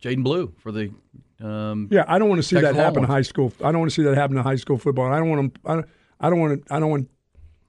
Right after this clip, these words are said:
Speaker 2: college football on Friday nights, but I, I don't wanna see kids that are, have opportunities to, to go play their senior year with their, their teammates and just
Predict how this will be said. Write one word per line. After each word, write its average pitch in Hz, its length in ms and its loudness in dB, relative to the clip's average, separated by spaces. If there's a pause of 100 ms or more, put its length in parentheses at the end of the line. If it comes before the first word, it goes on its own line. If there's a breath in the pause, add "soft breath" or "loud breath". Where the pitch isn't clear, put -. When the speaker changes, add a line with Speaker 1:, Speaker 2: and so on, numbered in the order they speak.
(240)
Speaker 2:
college 151 340 0
football 139 300 0
on 120 160 0
Friday 127 340 0
nights, 120 300 -2
but 127 120 -6
I, 143 220 0
I 147 40 0
don't 151 260 0
wanna 135 100 0
see 127 220 -4
kids 131 420 0
that 135 160 0
are, 123 160 -2 (320 soft breath)
have 139 160 0
opportunities 135 640 0
to, 117 280 -2 (380)
to - 100 -8
go 147 140 2
play 139 200 2
their 131 120 2
senior 143 300 0
year 135 240 2
with 123 160 0
their, 127 320 0
their 135 220 2
teammates 131 680 0
and 131 280 0 (280)
just 147 240 -2